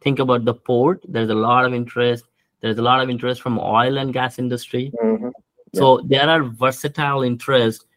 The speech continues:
Speaker 1: Uh, we kept focus on the mining and construction because we just wanna make sure we do that first, then venturing out.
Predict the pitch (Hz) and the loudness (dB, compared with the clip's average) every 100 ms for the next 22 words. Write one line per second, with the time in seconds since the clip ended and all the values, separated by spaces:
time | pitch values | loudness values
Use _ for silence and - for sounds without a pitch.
0 | _ - 107 - 151 165 - 165 - - | _ -14 -8 4 4 4 4 4 2 -2
1 | 147 156 147 151 139 131 135 147 139 139 | 0 0 0 -2 0 2 2 0 -2 -6
2 | 131 147 147 196 226 226 _ _ _ _ | -6 -6 -6 -6 -6 -8 _ _ _ _
3 | 120 123 135 127 131 131 127 135 127 123 | -6 0 2 2 2 0 -2 -2 -2 -2
4 | - 123 117 110 _ _ _ - 127 127 | -2 -2 -2 -6 _ _ _ -8 -2 0
5 | 127 135 - - 123 98 92 - _ _ | 2 2 0 -2 0 2 -2 -12 _ _
6 | _ - 120 135 135 135 120 117 117 120 | _ -18 0 4 4 2 0 0 -2 -2
7 | 113 101 - - | -4 -4 -8 -10